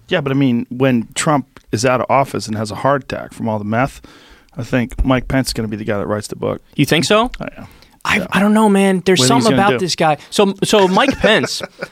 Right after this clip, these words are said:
Speaker 2: a lot of people don't know this about Mike Pence, but he credits his career to Rush Limbaugh because he became a talk radio host and he was so inspired by Rush Limbaugh.
Speaker 1: Mike Pence was a radio host?
Speaker 2: Yes.
Speaker 1: Well, look at the difference between him and Obama.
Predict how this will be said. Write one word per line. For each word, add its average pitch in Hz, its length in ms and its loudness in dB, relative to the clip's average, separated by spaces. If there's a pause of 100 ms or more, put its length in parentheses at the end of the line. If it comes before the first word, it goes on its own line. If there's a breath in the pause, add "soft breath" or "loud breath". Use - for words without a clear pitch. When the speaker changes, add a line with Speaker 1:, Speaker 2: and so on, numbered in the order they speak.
(100)
Speaker 2:
a 156 80 0
lot 208 160 4
of 220 60 -4
people 214 180 0
don't 190 140 4
know 185 100 4
this 185 140 2
about 160 160 4
Mike 156 180 0
Pence, 170 240 0
but 135 160 0
he 240 160 -2
credits 180 480 0
his 139 160 0
career 135 540 0 (180 soft breath)
to - 100 -2
Rush 165 220 2
Limbaugh 147 400 0 (380 soft breath)
because 143 240 0
he 202 160 0
became 175 280 0
a 156 40 2
talk 156 240 0
radio 139 300 4
host 135 300 2
and 135 120 0
he 156 60 4
was 151 120 4
so 160 140 2
inspired 139 400 0
by 135 100 2
Rush 127 240 0
Limbaugh. 127 420 2 (440 loud breath)
Speaker 1:
Mike 180 220 0
Pence 185 260 -2
was 160 100 0
a 113 80 -2
radio 139 300 0
host? 214 320 -2 (100)
Speaker 2:
Yes. - 420 0 (200 soft breath)
Speaker 1:
Well, 110 80 -2
look 139 80 2
at 160 60 0
the 135 80 0
difference 113 380 -6
between 110 220 -8
him 113 180 -4
and 101 120 -8
Obama. 107 320 -10